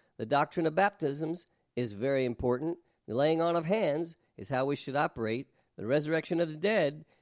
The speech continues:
is what's going to happen, and eternal judgment will happen to the lost. Yes, the foundation principles of doctrine are very important,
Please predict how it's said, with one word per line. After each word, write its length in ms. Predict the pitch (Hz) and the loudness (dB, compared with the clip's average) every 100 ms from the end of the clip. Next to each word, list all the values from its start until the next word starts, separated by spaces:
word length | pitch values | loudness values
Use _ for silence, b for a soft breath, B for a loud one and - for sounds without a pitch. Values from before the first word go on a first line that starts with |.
| b | b
is 160 | 104 | -8
what's 160 | 113 120 | -6 -4
going 260 | 139 147 151 | 0 0 2
to 60 | |
happen, 480 | 151 175 175 120 120 - b b | 2 2 0 -2 -4 -10 b b
and 120 | 117 | -4
eternal 400 | 113 147 160 170 | -2 2 4 2
judgment 540 | 139 180 143 123 127 - _ | 2 0 0 -4 -4 -10 _
will 120 | - | -10
happen 320 | 113 120 127 117 | -4 -4 -6 -6
to 120 | 131 | -4
the 100 | 135 | 0
lost. 560 | 139 120 104 - - _ _ _ _ _ _ | 2 2 -2 -8 -20 _ _ _ _ _ _
Yes, 400 | 151 160 123 - b b | 0 0 0 -10 b b
the 80 | - | -4
foundation 540 | 170 190 190 185 170 | 0 2 0 -2 -4
principles 520 | - 202 185 190 180 | -4 -4 -4 -4 -4
of 120 | 160 139 | -4 -2
doctrine 420 | 170 185 - 175 | 0 0 -2 -4
are 60 | |
very 280 | 151 190 220 | -2 -2 0
important, 480 | 131 - 110 - 104 | 0 -2 -4 -6 -12